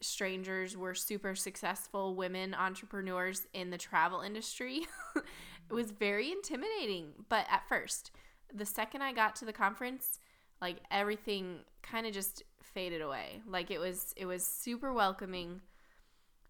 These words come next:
Everybody was extremely encouraging, extremely helpful, very validating. I think it made,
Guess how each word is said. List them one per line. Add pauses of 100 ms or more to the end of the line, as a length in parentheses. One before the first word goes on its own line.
(440)
Everybody
was
extremely
encouraging, (260)
extremely
helpful, (1120)
very
validating. (220)
I
think
it
made,